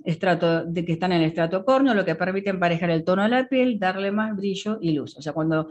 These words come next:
yo limpio y queda bárbaro, ¿sí? Entonces los efectos son inmediatos. Cuando los efectos son inmediatos, tanto como tardíos, ¿m? Si yo igual veo después los resultados, es que yo hice un correcto trabajo, ¿sí?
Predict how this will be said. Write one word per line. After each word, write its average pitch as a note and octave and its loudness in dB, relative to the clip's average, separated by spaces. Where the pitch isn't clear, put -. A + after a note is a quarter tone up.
yo A3+ 2
limpio C4+ 4
y F3 0
queda F3+ 2
bárbaro, C3+ -2
¿sí? A#3 -8
Entonces F3 -4
los E3+ -2
efectos A#3+ -6
son G3+ -2
inmediatos. D#3+ -2
Cuando G#3+ 4
los A3+ 4
efectos C#4 2
son B3+ 4
inmediatos, A3 2
tanto F#3+ 2
como F#3+ 2
tardíos, A3 2
¿m? A3+ 0
Si F3+ -4
yo A3 0
igual G#3 4
veo A3 4
después G3+ 0
los G#3 0
resultados, G3 -2
es C4 4
que A#3 4
yo A3 4
hice A3 4
un G#3 2
correcto F#3 2
trabajo, C#3+ -2
¿sí? B3+ -6